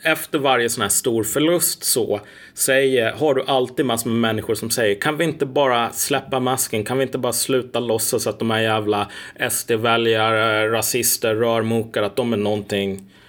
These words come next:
att ha?" Problemet är att, alltså, så som klasskrig funkar, om vi ska vara helt ärliga,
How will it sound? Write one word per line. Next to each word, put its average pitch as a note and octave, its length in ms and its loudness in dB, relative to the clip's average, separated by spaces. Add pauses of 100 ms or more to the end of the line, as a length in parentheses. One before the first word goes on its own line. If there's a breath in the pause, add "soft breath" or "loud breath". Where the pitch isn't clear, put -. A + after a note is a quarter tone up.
(140 loud breath)
att - 120 -4
ha?" C3 260 -2 (1040 loud breath)
Problemet F#3 500 0
är A#2+ 200 4
att, - 340 -4
alltså, A2 260 -4 (140)
så B2 340 0
som G#2 220 -6
klasskrig A2+ 800 -2
funkar, B2 580 0
om F2+ 140 -6
vi F#2+ 60 -8
ska - 180 -6
vara G#2 100 -2
helt - 320 -6
ärliga, F2 500 -4